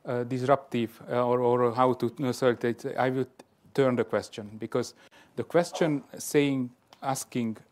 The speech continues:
uh, whether it's, which is the most, uh, prominent now,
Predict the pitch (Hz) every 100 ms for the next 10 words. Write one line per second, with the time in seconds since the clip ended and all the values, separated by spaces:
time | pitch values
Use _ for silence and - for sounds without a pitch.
0 | - 113 127 123 117 110 - _ - 127
1 | 127 139 120 139 135 117 120 127 123 -
2 | - 120 110 110 - - 127 120 104 101
3 | 113 120 110 101